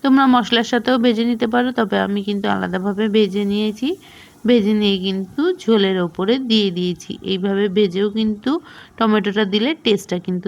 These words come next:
দারুণ লাগে। আবার যদি মশলার সাথে একবারে টমেটো পেস্ট করে কষিয়ে নাও, তাতেও কিন্তু টেস্টটা দারুণ হয়। তা আমার কিন্তু টমেটো প্রায়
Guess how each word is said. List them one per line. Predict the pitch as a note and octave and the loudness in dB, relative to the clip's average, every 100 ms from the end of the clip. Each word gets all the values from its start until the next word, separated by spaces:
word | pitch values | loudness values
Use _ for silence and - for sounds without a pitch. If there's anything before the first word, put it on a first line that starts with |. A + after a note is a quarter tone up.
| F3+ | -2
দারুণ | F3 E3+ F3 F#3+ G#3 | 0 0 -2 0 0
লাগে। | G#3 G3+ E4+ - | 0 0 -6 -4
আবার | A#3 G#3 F#3 | -2 0 -2
যদি | F3 F#3 F3+ F#3 | -2 -2 -2 -2
মশলার | F3 F3 F3 E3+ | -2 -2 -6 -6
সাথে | F3 F3+ | -6 -6
একবারে | E3 E3 F3+ F#3 | -4 -4 -4 -4
টমেটো | G3 F#3 F#3 F3+ | -6 -6 -6 -6
পেস্ট | F#3+ - | -6 -6
করে | - G#3 B3 - - - - _ | -2 0 -2 -6 -20 -20 -20 _
কষিয়ে | B3+ A#3+ B3+ B3+ | 0 2 2 0
নাও, | C4 D4 | 0 -4
তাতেও | A3+ F#3+ F#3+ A#3 | -8 -8 -6 -6
কিন্তু | B3+ B3 B3+ B3 | -4 -4 -6 -4
টেস্টটা | A3+ A3 - G3 | -6 -6 -8 -2
দারুণ | F3+ F3 G#3 A#3 A3+ | -2 0 -2 -4 -2
হয়। | B3 F#4+ - - _ _ _ _ _ _ _ _ _ _ _ | -2 -2 -10 -20 _ _ _ _ _ _ _ _ _ _ _
তা | - G#3+ | -4 -2
আমার | G3 F3+ | 0 -2
কিন্তু | F#3 F#3 F#3+ | -6 -6 -4
টমেটো | G3+ F3+ F3+ G3+ | -4 -4 -4 -6
প্রায় | G3+ G3+ F3+ | -4 -2 -2